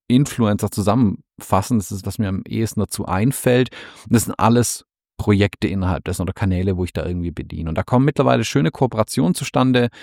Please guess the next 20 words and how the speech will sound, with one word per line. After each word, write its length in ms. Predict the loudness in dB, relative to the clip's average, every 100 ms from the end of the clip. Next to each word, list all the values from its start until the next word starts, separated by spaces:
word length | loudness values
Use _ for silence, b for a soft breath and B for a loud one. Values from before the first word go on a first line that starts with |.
| B B _
ähm, 380 | -2 0 -2 -6
mit 280 | -6 -8 -8
vielen 340 | -12 -8 -6 -2
Fotohändlern 880 | 4 4 4 4 4 2 2 2
zum 160 | 2 2
Beispiel, 260 | 2 2 2
bei 120 | 2
denen 180 | 2 0
ich 140 | 2
Workshops 400 | 2 2 -4 0
mache. 220 | -2 -2
Ich 100 | -2
mache 180 | -4 0
Ausstellungen, 500 | 0 2 2 4 4
ich 40 | 0
hab 140 | -4
mit 80 | -2
Verlagen 600 | 0 2 4 4 2 0
zu 120 | -2
tun. 420 | -4 0 2 2